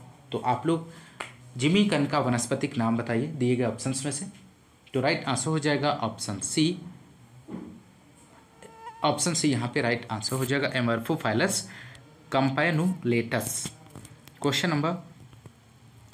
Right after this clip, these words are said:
next यहाँ पर है सेवेंटी एट, question number, कद्दू वर्गीय सब्जियों में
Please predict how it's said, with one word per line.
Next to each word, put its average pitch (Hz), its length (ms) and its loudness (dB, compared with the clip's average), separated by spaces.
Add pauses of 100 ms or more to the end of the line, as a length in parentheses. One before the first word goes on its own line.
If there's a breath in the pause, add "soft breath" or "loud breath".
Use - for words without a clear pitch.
(180)
next - 840 -4
यहाँ 127 180 0
पर 147 160 0
है 185 180 -6 (1200)
सेवेंटी 135 560 2
एट, 127 180 0
question 117 320 -2
number, 117 200 2 (1600 loud breath)
कद्दू 180 260 8
वर्गीय 214 260 8
सब्जियों 175 360 6
में 180 440 4